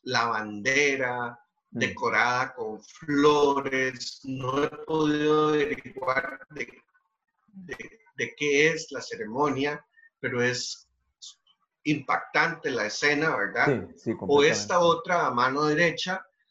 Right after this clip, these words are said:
Speaker 1: donde tenemos a doña Luisa González, nuestra recordada escritora, esa gran escritora costarricense y educadora,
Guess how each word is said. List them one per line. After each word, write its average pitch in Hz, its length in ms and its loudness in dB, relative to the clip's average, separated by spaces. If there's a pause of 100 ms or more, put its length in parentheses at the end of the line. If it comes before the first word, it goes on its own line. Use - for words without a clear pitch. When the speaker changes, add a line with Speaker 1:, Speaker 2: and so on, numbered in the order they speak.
(140)
Speaker 1:
donde 127 260 -4
tenemos 135 460 -2
a 160 60 2
doña 131 280 0
Luisa 139 320 0
González, 147 540 0
nuestra 123 340 -8
recordada 117 540 -6
escritora, 139 640 -2
esa 135 180 -8
gran 139 280 -2
escritora 120 540 -6
costarricense 127 720 -8
y 110 60 -6
educadora, 120 680 -4